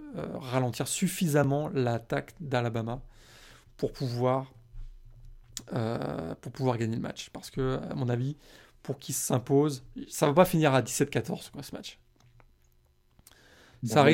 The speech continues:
Speaker 1: risque de
Speaker 2: non.
Speaker 1: plus tourner à
Speaker 2: <laughs>
Speaker 1: un trente-cinq trente et un ou un truc comme ça.
Speaker 2: Ouais.
Speaker 1: Je suis pas sûr qu'ils, je suis pas sûr qu'ils aient, euh, parce qu'encore une fois, je con-, les quarante-quatre points contre, euh, Tennessee, je reste convaincu que c'est un peu gonflé par rapport à la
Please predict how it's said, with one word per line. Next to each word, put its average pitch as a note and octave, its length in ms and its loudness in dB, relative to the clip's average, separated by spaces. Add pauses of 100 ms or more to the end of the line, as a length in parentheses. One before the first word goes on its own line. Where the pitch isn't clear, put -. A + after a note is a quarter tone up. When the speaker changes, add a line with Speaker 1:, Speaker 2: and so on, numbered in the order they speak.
(100)
Speaker 1:
risque C#3 40 10
de C#3 60 8
Speaker 2:
non. A2+ 100 4
Speaker 1:
plus F#3+ 260 4
tourner E3 380 10
à C#3 100 8
Speaker 2:
<laughs> B2+ 160 6
Speaker 1:
un B2 60 6
trente-cinq C#3+ 760 -2
trente C3 280 -4
et B2+ 80 2
un B2+ 360 2
ou A#2 80 -2
un A2+ 40 -2
truc C3+ 180 -8
comme A#2 140 -4
ça. C#3 240 -6 (960)
Speaker 2:
Ouais. A2+ 200 -2 (480)
Speaker 1:
Je - 120 -10
suis - 120 -2
pas - 120 -2
sûr F#3 180 0
qu'ils, - 100 -8 (200)
je - 40 -16
suis - 120 -12
pas F#3 100 6
sûr F#3 240 0
qu'ils C3+ 260 -4
aient, E3 120 0
euh, A#2 400 0
parce - 180 -6
qu'encore D3+ 220 2
une C#3 60 2
fois, F3+ 140 6
je - 100 -2
con-, - 160 -2
les D3 100 0
quarante-quatre D3 380 4
points D#3+ 140 2
contre, C#3 260 -4
euh, B2+ 300 0 (200)
Tennessee, C#3 500 0
je C3+ 100 -6
reste C3 200 -2
convaincu C3+ 340 -2
que - 60 -10
c'est - 240 -8
un C#3+ 120 -4
peu D#3 160 -2
gonflé C#3+ 440 2
par B2+ 140 -2
rapport C3 280 2
à A#2+ 40 2
la A2 140 -2